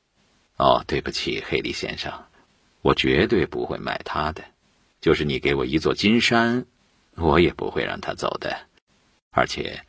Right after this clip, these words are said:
我妻子也不会答应的。”“哎，谢尔比先生，何必在意女人家的小家子气呢？他们懂什么？如果他们知道金子能买多少首饰、衣服和小饰物，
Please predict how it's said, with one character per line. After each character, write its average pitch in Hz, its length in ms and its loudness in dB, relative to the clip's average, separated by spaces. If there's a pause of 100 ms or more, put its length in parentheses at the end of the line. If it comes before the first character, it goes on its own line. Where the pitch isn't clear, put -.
我 73 140 4
妻 147 300 6
子 52 420 -2
也 69 220 0
不 80 220 0
会 101 200 -4
答 - 220 -6
应 - 220 -12
的。 - 80 -14 (960)
”“哎， - 520 -2 (100)
谢 - 160 0
尔 101 120 6
比 - 120 4
先 - 200 0
生， - 300 -4 (300)
何 135 240 6
必 151 120 0
在 127 200 -2
意 110 140 -2
女 67 220 -6
人 67 260 -8
家 131 260 -4
的 52 420 -6
小 78 260 0
家 113 200 -2
子 110 80 -6
气 120 240 -4
呢？ 101 220 -8 (640)
他 175 220 4
们 156 100 0
懂 57 160 -6
什 - 200 -8
么？ 127 240 -6 (640)
如 87 200 4
果 64 200 4
他 90 140 -4
们 78 100 -2
知 92 180 2
道 64 360 0 (240)
金 165 260 4
子 - 120 4
能 123 200 0
买 65 180 0
多 147 220 2
少 117 140 0
首 - 320 -2
饰、 - 540 2
衣 160 240 0
服 64 520 -4
和 - 200 -4
小 - 180 -2
饰 - 220 2
物， 120 380 4